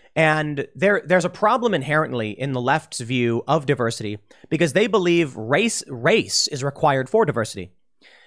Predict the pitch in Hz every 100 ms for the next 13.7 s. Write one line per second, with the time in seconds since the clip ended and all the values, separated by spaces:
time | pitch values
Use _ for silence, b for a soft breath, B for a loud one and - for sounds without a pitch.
0 | b 180 208 202 247 262 190 - 196 196
1 | 160 135 180 180 196 202 175 131 - 135
2 | 127 208 - _ _ - 156 180 175 170
3 | 156 185 233 120 110 151 - _ 143 175
4 | 175 156 151 - - 120 131 120 113 -
5 | 165 - - - 82 - - - _ _
6 | - 160 143 143 196 117 135 - 147 131
7 | 113 156 131 - 113 123 - - _ b
8 | b b b 160 160 170 165 160 190 185
9 | 151 139 139 - 165 170 156 - - 147
10 | 139 131 127 143 123 113 - 240 240 233
11 | 180 170 170 147 143 147 143 131 143 123
12 | 117 107 143 165 - 139 - 117 127 127
13 | 123 104 - 170 98 -